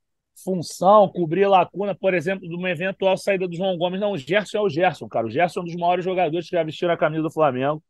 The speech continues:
entendeu? Então você tá contratando um símbolo. Acho que foi o P V C que falou, ou o Elano, não lembro. Foi, acho que foi no Troca de Passe. Enfim,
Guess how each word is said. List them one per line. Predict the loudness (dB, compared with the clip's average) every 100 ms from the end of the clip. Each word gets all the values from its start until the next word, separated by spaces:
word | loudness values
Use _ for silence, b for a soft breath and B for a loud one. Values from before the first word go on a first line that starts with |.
| _ _ _ _ _
entendeu? | -10 0 0 0
Então | -2 -4
você | -2 0
tá | 0
contratando | 0 0 0 0 -4 -6
um |
símbolo. | -10 -6 -4 -2 -4 -4 _ _ _ _ _ 0
Acho | 0 2
que |
foi | 0
o | 0
P | 4 4
V | 4 0
C | 0 -2
que | -2
falou, | 4 4 6 4 4
ou | 2
o |
Elano, | 2 0 0 -2 -4
não | -6
lembro. | -4 -2 -4
Foi, | -6 -6 -8 -8
acho | -6 -6
que | -6
foi | -8
no | -4
Troca | -2 -2 -2
de | -4
Passe. | 0 2 2 -4 -20 _ _ _ _ _ _
Enfim, | -4 -4 -4 -6